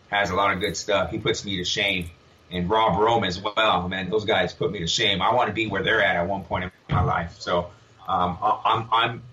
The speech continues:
some people would come into this room and say, "Man, you got a lot of stuff." And not really, man. Um, Chris, Tom, and Rob really,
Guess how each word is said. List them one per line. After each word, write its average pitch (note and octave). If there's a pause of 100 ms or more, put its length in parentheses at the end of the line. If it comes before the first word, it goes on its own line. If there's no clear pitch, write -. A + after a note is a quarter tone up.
(140)
some D3
people C#3
would B2
come C#3
into C3+
this A#2+
room C3
and G#2+
say, -
"Man, C#3
you C#3+
got B2+
a A#2+
lot A2+
of -
stuff." C3+
And G2+ (580)
not C3
really, C3
man. A2
Um, F#2+
Chris, - (260)
Tom, A#2
and F2+
Rob G2
really, F#2+